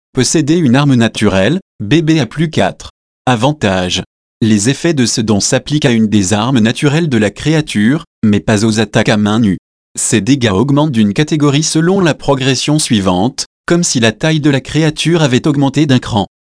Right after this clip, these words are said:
Les dés de dégâts progressent comme suit. Premier deux, premier trois, premier quatre, premier six, premier huit, deuxième six, troisième six,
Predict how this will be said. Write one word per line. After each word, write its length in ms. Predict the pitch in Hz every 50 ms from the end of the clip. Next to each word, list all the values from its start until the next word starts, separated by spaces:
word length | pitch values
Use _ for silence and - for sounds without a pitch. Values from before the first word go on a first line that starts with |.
| _ _ _
Les 140 | 113 107 110
dés 180 | 104 110 147 156
de 100 | 139 113
dégâts 360 | 92 120 135 123 135 151 165
progressent 560 | 160 - - 139 131 123 139 170 185 - -
comme 160 | - 143 139
suit. 320 | 135 - - 107 98 87 - - _ _ _ _ _ _
Premier 360 | - - 127 110 110 107 107
deux, 240 | 104 117 135 175 214 - _ _
premier 400 | _ - - 143 143 139 135 127
trois, 380 | - - - 110 104 110 135 175 - _ _ _
premier 320 | - - 143 143 139 135
quatre, 400 | - - 123 131 165 - - - - _ _ _
premier 340 | - - 147 139 143 139 135
six, 460 | 127 - - 95 120 156 - - - - _ _ _
premier 320 | - - 143 139 143 135
huit, 400 | 131 117 123 160 202 - - - _ _ _ -
deuxième 400 | 117 101 131 143 131 131 117 104
six, 480 | - - - 101 101 143 - - - - - _ _ _
troisième 420 | - - 139 143 147 151 156 147
six, 440 | 147 - - 107 160 214 - - -